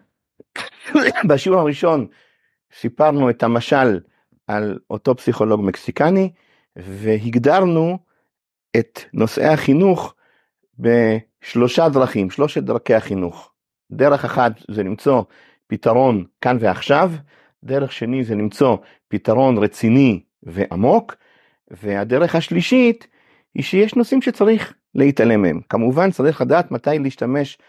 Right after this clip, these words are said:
בכל דרך, וזאת תורה גדולה, ונדבר עליה בעזרת השם בהמשך. כעת אני רוצה לדבר על נושא אחד בחינוך,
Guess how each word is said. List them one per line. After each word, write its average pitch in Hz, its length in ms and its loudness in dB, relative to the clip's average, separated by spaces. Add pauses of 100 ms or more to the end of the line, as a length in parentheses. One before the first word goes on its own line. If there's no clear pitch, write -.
(220)
בכל 131 280 0
דרך, 165 380 2
וזאת 120 300 0
תורה 123 280 2
גדולה, 117 400 0 (420)
ונדבר 117 420 -6
עליה 151 240 0
בעזרת 120 360 -2
השם 110 240 0
בהמשך. 92 460 -2 (720)
כעת 175 520 0 (1500)
אני 123 240 4
רוצה 131 260 2
לדבר 156 580 4 (800)
על 110 300 0 (760)
נושא 117 480 2
אחד 135 320 0
בחינוך, 107 640 0